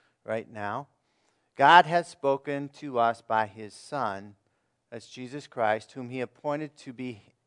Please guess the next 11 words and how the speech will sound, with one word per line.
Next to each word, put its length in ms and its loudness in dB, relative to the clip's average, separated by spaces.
to 120 -12
the 220 -2
heir 260 2
of 300 -2
all 380 8
things, 640 -14
through 200 -8
whom 280 -6
also 540 -2
he 260 -16
created 640 -10